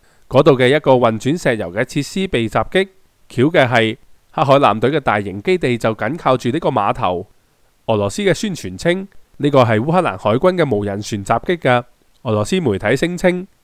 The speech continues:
喺現場發現咗一架水面無人船嘅殘骸。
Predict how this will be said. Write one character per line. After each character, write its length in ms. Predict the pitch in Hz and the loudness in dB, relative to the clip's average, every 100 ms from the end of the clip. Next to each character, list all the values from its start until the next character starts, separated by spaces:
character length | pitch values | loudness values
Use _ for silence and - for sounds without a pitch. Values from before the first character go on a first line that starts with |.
| _ _ _ | _ _ _
喺 160 | 113 175 | -4 -2
現 200 | 135 120 | -2 0
場 240 | 104 98 | -2 0
發 140 | 135 131 | 0 0
現 120 | 120 | 0
咗 140 | 135 | -2
一 40 | 180 | 0
架 160 | 135 131 | -2 0
水 180 | 120 | 0
面 240 | 156 156 180 | 0 -2 -2
無 160 | 107 | -4
人 200 | 95 90 | -4 -8
船 260 | 98 98 98 | -8 -10 -4
嘅 80 | 127 | -4
殘 280 | - 87 98 | -4 -10 -6
骸。 300 | 101 92 | -6 -6